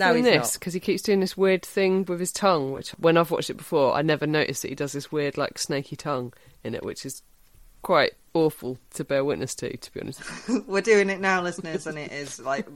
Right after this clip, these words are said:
Speaker 2: <laughs> It's
Speaker 3: people are
Speaker 2: just
Speaker 3: being
Speaker 2: not
Speaker 3: sick
Speaker 2: nice.
Speaker 3: in other rooms. I, for reference, so obviously we watched him in Glengarry Glen Ross as Ricky Roma,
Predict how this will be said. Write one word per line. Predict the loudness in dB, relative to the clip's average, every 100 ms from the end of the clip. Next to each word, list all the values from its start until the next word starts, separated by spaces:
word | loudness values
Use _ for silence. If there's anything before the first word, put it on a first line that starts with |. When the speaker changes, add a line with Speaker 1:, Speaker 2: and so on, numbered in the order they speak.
| -14 -16
Speaker 2:
<laughs> | -20 -20 -18 -16
It's | -10
Speaker 3:
people | -6 -6
are |
Speaker 2:
just | -4
Speaker 3:
being | -6 -6
Speaker 2:
not | -6
Speaker 3:
sick | -6 -8 -12
Speaker 2:
nice. |
Speaker 3:
in | -10 -8
other | -8
rooms. | -8 -10 -12 -14 -18 _ -2
I, | 2 4 2 -2 -10 -20 -4
for | 4
reference, | 6 6 2 -10 -10 -10
so | -2 0
obviously | -2 -4 -2
we | 0
watched | 0 0 -2
him | -6 -6 -10 -18 _ -6
in | -4 -4
Glengarry | -2 -2 2 2 2
Glen | 0 -2 -2
Ross | -4 -6
as | -10 -10
Ricky | -8 -8
Roma, | 0 2 2 -2 -6 -8